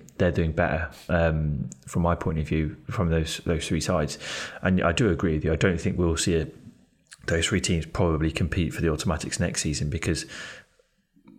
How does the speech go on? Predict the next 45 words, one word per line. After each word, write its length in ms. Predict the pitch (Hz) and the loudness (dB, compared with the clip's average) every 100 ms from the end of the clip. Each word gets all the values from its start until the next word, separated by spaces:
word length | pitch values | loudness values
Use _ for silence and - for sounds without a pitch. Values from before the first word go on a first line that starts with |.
| - | -8
they're 180 | - 90 | 0 2
in 60 | 82 | 4
various 380 | 87 78 78 - | 4 4 2 2
states 240 | 90 78 | 0 0
of 80 | - | 0
health. 500 | 80 76 82 - - | 0 0 -2 -10 -10
Um, 460 | - 82 78 78 78 - - - - - - - - | -2 0 2 0 -4 -8 -12 -12 -12 -14 -18 -8 2
but 360 | 95 80 - | 2 2 2
they'll 100 | - | 2
be 120 | 123 | 4
competitive. 720 | - 71 95 67 - 71 82 - - - | 0 0 0 0 0 -2 -2 -8 -12 0
But 120 | 80 | 2
I 80 | 92 | 2
think 160 | 87 | 2
there's, 200 | 92 87 | 0 0
there's 340 | - 85 87 87 | 0 0 0 2
gonna 140 | 95 | 2
be 80 | 87 | 4
room 220 | 85 85 | 4 2
for 180 | - 90 | 2 2
other 140 | 139 | 2
clubs 340 | 131 80 - - | -2 -2 -4 -4
to, 140 | 73 | -4
to, 240 | 67 90 | -4 -4
to 380 | 65 - - - | -4 -8 -6 0
arrive 360 | 76 78 76 76 | 2 2 0 0
and, 160 | 76 - | -4 -2
onto 200 | 82 80 | -2 -2
the 80 | 82 | -4
scene 260 | - 78 76 | -2 0 0
next 240 | 73 - | 0 -2
season. 320 | - 76 76 | -2 0 2
I 100 | 78 | 2
mean, 160 | 101 113 | 4 4
I 40 | |
mean, 180 | 113 110 | 4 4
what, 160 | 107 - | 4 4
we 120 | 107 | 4
might 220 | 117 104 | 4 2
still 220 | - 92 | 2 0
see 180 | 82 90 | 2 2
the 80 | 82 | 2
likes 240 | 80 - | 0 0
of 60 | 78 | 0
Everton 400 | 78 80 - | 0 0 -4